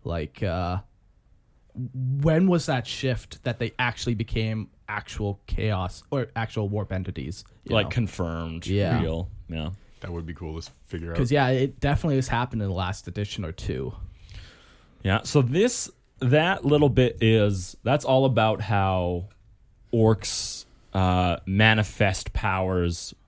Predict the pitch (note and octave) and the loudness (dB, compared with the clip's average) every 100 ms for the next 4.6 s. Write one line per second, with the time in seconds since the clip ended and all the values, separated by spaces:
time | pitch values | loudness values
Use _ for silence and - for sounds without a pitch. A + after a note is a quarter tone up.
0 | _ _ _ _ - D3+ C3 B2+ - A#2+ | _ _ _ _ -2 2 4 2 2 2
1 | G2+ G#2 F#2+ F#2 F2 D#2+ D#2+ E2+ F2+ F2+ | 4 4 2 0 0 -2 -4 -4 -4 -2
2 | G2+ G#2 A2+ A2+ - - A2 A2 A2 G#2 | -2 0 2 2 0 -10 -4 -2 0 -2
3 | G2 - G2+ - F3 D3+ C#3+ C#3 B2 A#2 | -2 -6 -8 -2 0 0 -2 0 0 2
4 | A#2 A#2 G#2+ F#2 F#2 | 2 0 0 -4 -6